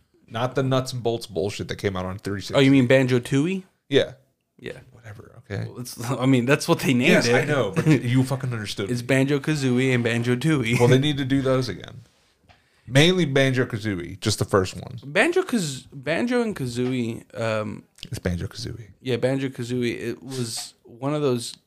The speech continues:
Speaker 2: games where, like, like, they just mastered the concept
Speaker 1: Yeah.
Speaker 2: of, of collectathons, you know? Like, they, they made it really fucking fun.
Speaker 1: Mm-hmm.
Speaker 2: And also, uh, Ban-,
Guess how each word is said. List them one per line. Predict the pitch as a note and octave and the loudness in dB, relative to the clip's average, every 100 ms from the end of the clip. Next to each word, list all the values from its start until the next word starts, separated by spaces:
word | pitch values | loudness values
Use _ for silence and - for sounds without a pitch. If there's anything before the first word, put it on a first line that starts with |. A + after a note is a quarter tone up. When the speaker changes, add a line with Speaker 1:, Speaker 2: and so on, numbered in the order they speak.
| C3+ A#2+ | -20 -6
Speaker 2:
games | A#2 A#2 B2 B2 A#2+ | -2 0 0 -2 -4
where, | B2 | -6
like, | A2+ A2 G#2+ - _ _ B2 | -6 -6 -10 -14 _ _ -12
like, | A#2 - - _ _ _ _ _ _ _ _ _ _ _ C#3+ | -12 -12 -20 _ _ _ _ _ _ _ _ _ _ _ 0
they | E3 | 2
just | G#3 C#3 | 2 0
mastered | C#3 D3+ D3+ - C#3+ C3+ | 2 4 2 0 -6 -4
the | B2 | -2
concept | C3 B2+ B2 C3 | 0 0 -2 -2
Speaker 1:
Yeah. | G3+ E3 | 0 0
Speaker 2:
of, | |
of | B2+ A#2 - | 2 0 -2
collectathons, | - B2 A#2+ - - G#2+ E2+ - - B2+ | -2 -2 -2 -6 -8 -6 -6 -14 -12 -4
you | B2+ | 0
know? | C#3 C#3 | 2 0
Like, | A#2+ A#2 - C3+ | -2 -6 -8 -12
they, | C3 C3+ | -10 -8
they | C3 C#3 | -2 0
made | D3+ A#2 C3 | 0 -2 -4
it | D3+ | -6
really | A2+ A#2+ B2 | -8 -10 -8
fucking | A#2+ A#2+ C#3 | -8 -8 -10
fun. | A3+ C4 B2+ | -4 -4 -2
Speaker 1:
Mm-hmm. | A#2 D3+ E3 _ _ _ _ _ - | -4 -6 -8 _ _ _ _ _ -4
Speaker 2:
And | B2+ | -2
also, | A#2 F3 F#3 C#3+ A2+ | 2 2 4 4 4
uh, | B2 | 0
Ban-, | C#3 D#3+ | -2 -2